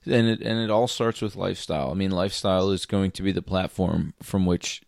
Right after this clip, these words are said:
your fitness is built. And I mean, the fact is your body,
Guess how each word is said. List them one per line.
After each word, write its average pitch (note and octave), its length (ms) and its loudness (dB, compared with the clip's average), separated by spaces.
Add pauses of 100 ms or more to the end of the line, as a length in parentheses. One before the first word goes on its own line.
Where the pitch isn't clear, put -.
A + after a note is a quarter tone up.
your G2+ 140 2
fitness - 440 -2
is E2 120 -2
built. G#2 380 8
And F2 260 0
I F#2+ 40 2
mean, G2 160 4
the F2 80 0
fact F#2+ 300 0
is G2 160 0
your F#2 100 -2
body, G2+ 500 0